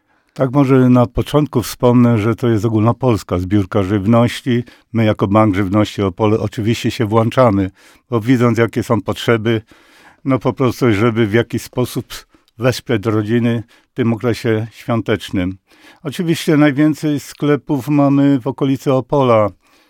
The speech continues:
Mamy tutaj bardzo dużą sieć sklepów Emma, gdzie, y, są to sklepy przede wszystkim w terenie Opola, ale mamy również sklepy czy w,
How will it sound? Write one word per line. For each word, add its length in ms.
Mamy 300
tutaj 280
bardzo 340
dużą 320
sieć 360
sklepów 540
Emma, 440
gdzie, 360
y, 20
są 320
to 300
sklepy 420
przede 260
wszystkim 360
w 60
terenie 400
Opola, 420
ale 200
mamy 220
również 300
sklepy 480
czy 300
w, 260